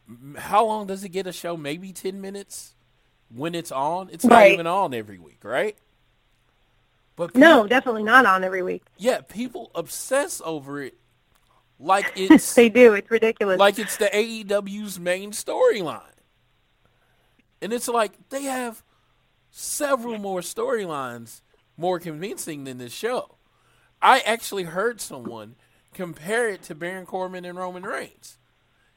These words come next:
Speaker 1: And I was like,
Speaker 2: <laughs>
Speaker 1: That's
Speaker 2: Wow.
Speaker 1: I was like, "That's absolutely effing ridiculous." Baron Corbin and Roman Reigns starts the show and it ends the show. It is generally at least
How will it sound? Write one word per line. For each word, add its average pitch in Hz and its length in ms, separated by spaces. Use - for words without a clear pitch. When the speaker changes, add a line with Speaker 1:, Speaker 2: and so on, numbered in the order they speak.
Speaker 1:
And 175 140
I 220 100
was 208 80
like, 302 300
Speaker 2:
<laughs> 302 580
Speaker 1:
That's - 20
Speaker 2:
Wow. 233 460
Speaker 1:
I 311 320
was 226 100
like, 226 160
"That's 254 240
absolutely 214 760
effing 190 380
ridiculous." 285 760
Baron 269 280
Corbin 254 340
and 233 80
Roman 226 300
Reigns 226 340
starts - 460
the 214 100
show 220 360
and 208 120
it - 160
ends 233 280
the 151 100
show. - 300
It 277 140
is 240 200
generally 226 600
at 190 220
least 254 440